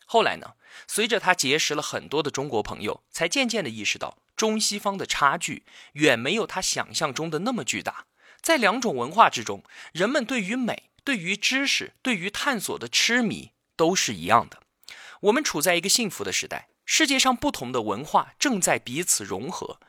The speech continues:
成为一个更加丰富多彩的全球文明。他说：“啊，这本小书正是我对这种融合的微小努力。”一个科学家眼中的宇宙，它广袤无垠，它奇妙绚丽，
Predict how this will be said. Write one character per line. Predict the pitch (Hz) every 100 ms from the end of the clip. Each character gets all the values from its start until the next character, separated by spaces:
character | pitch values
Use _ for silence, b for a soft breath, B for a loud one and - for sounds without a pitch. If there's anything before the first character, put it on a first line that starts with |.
| B B
成 | - 214
为 | 254 254
一 | 226
个 | 240
更 | - 269 160
加 | 151 147
丰 | - 185
富 | 190 151
多 | 165 165
彩 | 123
的 | 92
全 | - - 135
球 | 196 123
文 | 101 64
明。 | - - _ B B B B
他 | - 175
说： | 185 170
“啊， | - _ _ -
这 | 294
本 | 185 202
小 | - -
书 | - 165 185 - _
正 | 302 254
是 | 185 196
我 | 143 92
对 | 156 127
这 | 214
种 | 185 107
融 | 98 113 170
合 | - 110
的 | 107 - _ -
微 | 175 180
小 | 180 - 98 127
努 | 117
力。” | 113 143 - _ _ _ B B B B B -
一 | 226
个 | 294
科 | - 277
学 | 202
家 | 170 151
眼 | 147 101
中 | 135
的 | 131
宇 | 95
宙， | - 110 - _ -
它 | 277
广 | - 180 104
袤 | 180 151
无 | 123 165
垠， | 123 101 143 _ -
它 | 277
奇 | - - 135
妙 | 190 160
绚 | - 240 131
丽， | 104 -